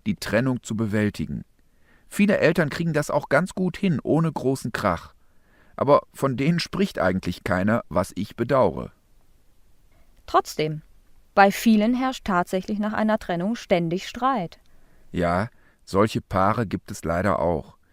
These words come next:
Speaker 1: Mütter und Väter, die ihre Wut vor dem Kind rauslassen.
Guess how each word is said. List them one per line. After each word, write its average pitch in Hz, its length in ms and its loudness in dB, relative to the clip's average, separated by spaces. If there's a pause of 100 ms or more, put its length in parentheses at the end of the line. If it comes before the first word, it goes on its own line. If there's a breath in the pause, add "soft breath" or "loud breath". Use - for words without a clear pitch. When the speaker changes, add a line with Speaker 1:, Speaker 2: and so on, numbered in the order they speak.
(440)
Speaker 1:
Mütter 139 320 4
und 92 140 0
Väter, 127 440 0
die 98 120 -6
ihre 87 300 -2
Wut 131 240 0
vor 101 200 -2
dem 95 180 0
Kind - 380 -6
rauslassen. 82 720 -4